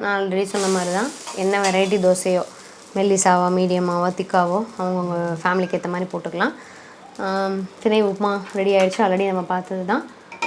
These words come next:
So, சாம்பாருக்கு தாளிச்சு கொட்டியாச்சு. தேங்காய் சட்னி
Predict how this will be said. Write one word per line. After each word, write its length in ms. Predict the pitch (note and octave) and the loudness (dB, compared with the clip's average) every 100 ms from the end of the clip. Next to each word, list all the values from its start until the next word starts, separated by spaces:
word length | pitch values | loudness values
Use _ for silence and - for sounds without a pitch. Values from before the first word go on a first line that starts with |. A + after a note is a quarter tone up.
| - - - - | -8 -12 -18 -6
So, 100 | G3 | -4
சாம்பாருக்கு 560 | G3 G3+ G#3+ G#3+ G3+ G#3 | 0 2 4 4 4 2
தாளிச்சு 280 | F#3+ F#3 - | 2 0 -2
கொட்டியாச்சு. 520 | F#3+ F#3 F#3 F#3 D4+ G4 - - - - - - - - | -4 -2 -4 0 0 0 -10 -20 -20 -20 -20 -16 -16 0
தேங்காய் 400 | A3+ A3+ A#3 A3+ | 4 6 8 6
சட்னி 400 | A3+ G3+ G#3+ C4 | 4 2 4 4